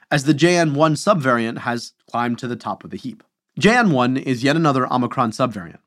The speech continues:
It's actually been around since August, and is a close relative to the previous king of the heap, B A dot two dot eight six.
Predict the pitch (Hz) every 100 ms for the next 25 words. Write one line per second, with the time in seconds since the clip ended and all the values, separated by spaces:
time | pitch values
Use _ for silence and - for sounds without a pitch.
0 | _ _ _ - - 214 202 226 180 139
1 | 123 120 113 104 95 - 135 85 80 -
2 | _ _ _ - 277 208 165 156 151 -
3 | 185 170 - 135 123 123 - 185 123 -
4 | 117 107 98 131 - 123 113 131 143 131
5 | 123 120 - 113 113 110 107 107 87 -
6 | - -